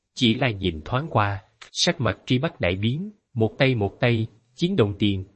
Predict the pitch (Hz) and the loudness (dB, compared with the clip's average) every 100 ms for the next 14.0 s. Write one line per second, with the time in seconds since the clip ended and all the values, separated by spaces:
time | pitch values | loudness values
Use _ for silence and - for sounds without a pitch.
0 | - 113 151 147 113 98 90 87 143 147 | -4 -2 0 0 2 0 0 -2 -2 -4
1 | 123 95 98 135 170 165 104 90 98 - | 0 0 0 -2 -2 -2 -2 0 -2 -2
2 | 120 117 117 107 - - - 131 110 110 | -4 -2 -2 -2 -8 -12 -2 0 2 0
3 | 156 - 135 - 101 131 135 127 - 120 | -2 0 0 0 -6 0 0 0 0 -2
4 | 107 127 120 - 113 110 131 139 143 151 | 2 2 2 -2 -2 -2 0 2 2 0
5 | 156 131 131 190 - _ _ 101 95 - | 0 2 0 -2 -8 _ _ -4 -4 -2
6 | 90 82 104 110 107 101 98 _ - 175 | -2 0 0 2 2 0 -2 _ 0 0
7 | 180 143 147 151 - _ - 98 - 202 | 4 4 4 4 -6 _ -4 -4 0 0
8 | 202 147 135 85 76 95 - - 131 139 | 2 2 2 0 -4 -8 -16 -2 0 2
9 | 139 151 143 - - _ - 147 127 92 | 2 2 -2 -10 -20 _ 2 4 4 0
10 | 90 - 170 160 - - 101 87 - 120 | 0 0 -2 -2 -10 -4 0 0 0 0
11 | 110 - - _ 131 147 156 165 156 82 | -2 -12 -20 _ 0 2 4 4 4 0
12 | 78 92 107 _ _ - - 143 131 156 | -2 -4 -12 _ _ -2 0 2 0 0
13 | 185 165 196 139 135 - 101 131 156 208 | 0 0 0 2 2 0 -4 -2 -2 -2